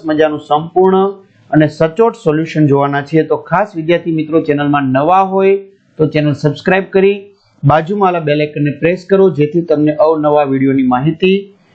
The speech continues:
નોટિફિકેશન મળી શકે. વીડિયો લાઈક કરો, તમારા મિત્રો દોસ્તોને શેર કરો. તો લઈએ ત્રીજું ચેપ્ટર પદાર્થોનું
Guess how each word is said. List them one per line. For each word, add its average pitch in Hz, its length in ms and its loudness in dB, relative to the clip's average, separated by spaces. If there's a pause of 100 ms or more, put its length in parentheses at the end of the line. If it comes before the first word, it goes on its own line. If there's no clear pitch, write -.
(140)
નોટિફિકેશન 185 640 0
મળી 196 200 4
શકે. 190 360 0
વીડિયો 143 320 2
લાઈક 147 200 0 (140)
કરો, 196 220 2
તમારા 139 360 -2
મિત્રો 127 340 -4
દોસ્તોને 147 600 -2 (340)
શેર 156 320 0
કરો. 110 400 -12 (1000)
તો 196 80 2
લઈએ 247 240 2
ત્રીજું 233 340 0
ચેપ્ટર 233 360 0
પદાર્થોનું 214 960 0